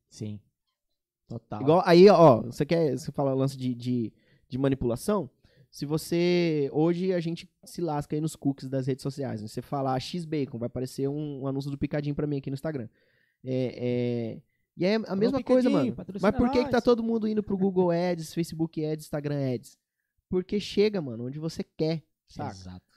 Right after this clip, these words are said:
Speaker 2: É a mesma
Speaker 1: E é segmentado,
Speaker 2: estratégia,
Speaker 1: assim,
Speaker 2: é a
Speaker 1: é.
Speaker 2: mesma estratégia, só que muito mais direcionada hoje.
Speaker 1: Exato.
Speaker 2: Então, mano, puta, não,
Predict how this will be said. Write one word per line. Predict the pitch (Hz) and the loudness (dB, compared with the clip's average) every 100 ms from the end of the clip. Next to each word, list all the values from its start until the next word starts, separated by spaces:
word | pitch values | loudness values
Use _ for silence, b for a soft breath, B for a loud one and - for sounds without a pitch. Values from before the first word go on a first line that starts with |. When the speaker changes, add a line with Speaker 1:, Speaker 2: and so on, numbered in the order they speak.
| _ | _
Speaker 2:
É | 151 | -10
a | 185 | -8
mesma | 175 226 254 254 | -2 0 0 -2
Speaker 1:
E | 233 | -2
é | |
segmentado, | 160 214 180 190 | 0 2 2 2
Speaker 2:
estratégia, | 202 226 247 240 | 4 4 2 0
Speaker 1:
assim, | - - | -6 -6
Speaker 2:
é | |
a | 175 | -2
Speaker 1:
é. | |
Speaker 2:
mesma | 202 240 | -2 -2
estratégia, | 240 208 - 208 208 | -4 -6 -4 -6 -4
só | 214 | -6
que | - | -4
muito | 214 226 233 | -4 -4 -2
mais | 226 | -4
direcionada | 214 220 - 196 151 131 | -2 -4 -4 -2 -2 -2
hoje. | 104 120 - | -4 -6 -14
Speaker 1:
Exato. | 196 185 180 - _ _ | -12 -10 -12 -14 _ _
Speaker 2:
Então, | 466 466 | -8 -4
mano, | 262 110 123 _ _ _ _ | -4 -4 -8 _ _ _ _
puta, | 254 208 151 | -2 -2 -4
não, | 160 | -2